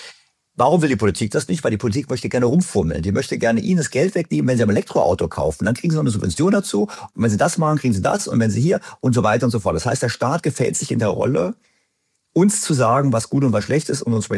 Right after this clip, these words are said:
das beste System wäre einfach so ein Steuersystem, ein einfaches Steuersystem. Sie können es fortsetzen.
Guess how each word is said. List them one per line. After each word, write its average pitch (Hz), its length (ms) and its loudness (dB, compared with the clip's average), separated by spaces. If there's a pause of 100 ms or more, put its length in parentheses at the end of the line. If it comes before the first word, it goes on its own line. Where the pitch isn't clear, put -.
(580)
das 120 200 -4
beste 190 300 2
System 147 360 2
wäre 127 120 2
einfach 110 220 -2
so 120 100 -4
ein 104 140 0
Steuersystem, 82 640 -4
ein - 60 -10
einfaches - 340 -8
Steuersystem. - 340 -16 (560)
Sie 127 140 -2
können 180 180 4
es 160 180 2
fortsetzen. 135 720 -2